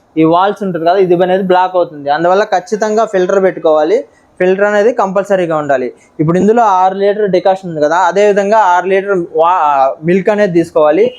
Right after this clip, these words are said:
ఈ మిల్క్ వచ్చేసి మనం అడుగంటకుండా కాగబెట్టేటప్పుడు ఇట్లా కా-, రెండు మూడు పొంగులు వచ్చిన తర్వాత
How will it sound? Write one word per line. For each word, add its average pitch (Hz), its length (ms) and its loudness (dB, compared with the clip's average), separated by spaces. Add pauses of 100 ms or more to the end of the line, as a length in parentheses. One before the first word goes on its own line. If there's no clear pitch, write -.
(280)
ఈ 175 80 2
మిల్క్ 202 300 0
వచ్చేసి 247 360 0
మనం 196 280 0
అడుగంటకుండా 202 840 0 (340)
కాగబెట్టేటప్పుడు 185 760 0
ఇట్లా 160 220 0
కా-, 147 500 2
రెండు 165 180 -2
మూడు 175 220 2
పొంగులు 185 340 0
వచ్చిన 185 220 -4
తర్వాత 160 540 0